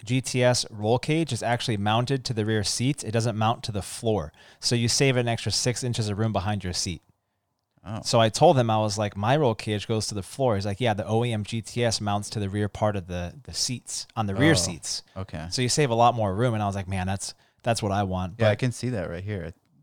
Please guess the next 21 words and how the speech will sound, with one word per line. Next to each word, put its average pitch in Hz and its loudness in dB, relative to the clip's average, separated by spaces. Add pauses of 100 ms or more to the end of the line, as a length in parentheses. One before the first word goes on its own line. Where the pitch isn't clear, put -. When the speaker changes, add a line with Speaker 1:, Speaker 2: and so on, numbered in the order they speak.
Speaker 2:
definitely 104 -6
looks - -10
like 92 -8
there's 90 -10
a - -12
lot 87 -6
of 78 -10
space. 85 -10
Speaker 1:
there's 113 0
a 107 0
lot 101 2
more 95 -4
space. 90 -6
So 98 -2
he 104 -4
kinda 101 -4
told 95 -6
me 92 -2
about 90 -4
that. 92 -4
But, 101 -2